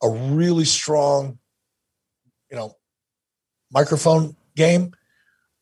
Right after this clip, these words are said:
uh, it's probably why. And there's another thing too, and this is one of the challenges now Bill Goldberg didn't have it because the way we nurtured him along and the way we brought him in and all that.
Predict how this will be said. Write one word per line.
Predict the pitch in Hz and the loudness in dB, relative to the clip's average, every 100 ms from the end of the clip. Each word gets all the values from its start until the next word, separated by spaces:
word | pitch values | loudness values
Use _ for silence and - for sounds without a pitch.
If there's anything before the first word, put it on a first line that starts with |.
| - | -10
uh, | 202 - | -10 -4
it's | 196 | -4
probably | - 220 170 | 0 0 2
why. | 143 113 143 185 - _ _ _ _ - | 2 2 2 -2 -8 _ _ _ _ -4
And | 180 | 0
there's | 196 190 | 2 2
another | 196 202 208 185 - - _ | 2 0 0 -2 -4 -20 _
thing | - - 151 139 | -10 -2 -2 0
too, | - 214 131 | -2 0 0
and | 135 | 0
this | 180 220 | 0 2
is | 170 | 2
one | 160 151 | 2 2
of | |
the | 143 139 _ | 0 -2 _
challenges | - 143 147 151 127 131 | -2 0 2 2 0 -2
now | 135 127 | 0 2
Bill | 135 127 | 0 0
Goldberg | 139 156 127 120 | -2 0 -2 -2
didn't | 117 | -6
have | 113 143 147 | -2 2 2
it | 123 | 0
because | 127 123 113 | -4 -6 -4
the | 113 | -2
way | 120 | 0
we | 117 117 | 0 -2
nurtured | 113 117 - 120 | -2 0 0 -2
him | 110 | 0
along | 110 110 | 2 4
and | 117 | 2
the | 110 | -2
way | 107 110 | -2 -2
we | 110 107 | -2 -2
brought | 110 107 | 2 2
him | 104 104 | 2 -4
in | 104 | -6
and | 104 | -2
all | 104 | -2
that. | 131 156 | 0 0